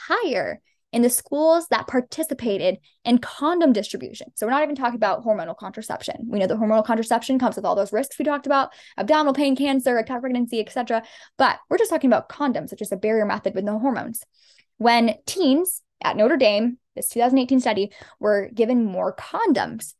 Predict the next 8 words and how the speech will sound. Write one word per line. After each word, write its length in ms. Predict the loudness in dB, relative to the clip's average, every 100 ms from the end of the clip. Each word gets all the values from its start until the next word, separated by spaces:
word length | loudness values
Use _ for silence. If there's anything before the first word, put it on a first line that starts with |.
| -2
they 100 | 0
actually 500 | 0 -2 -2 0 0
had 500 | 0 0 2 2 0 _ _ 2
increased 840 | 6 6 2 -2 -4 -4 -6 -10 _
fertility 720 | -2 -2 2 2 4 4 2
numbers 460 | 0 0 -2 -2 -8 _ _
compared 460 | -2 2 4 2 0
to 480 | -2 0 2 0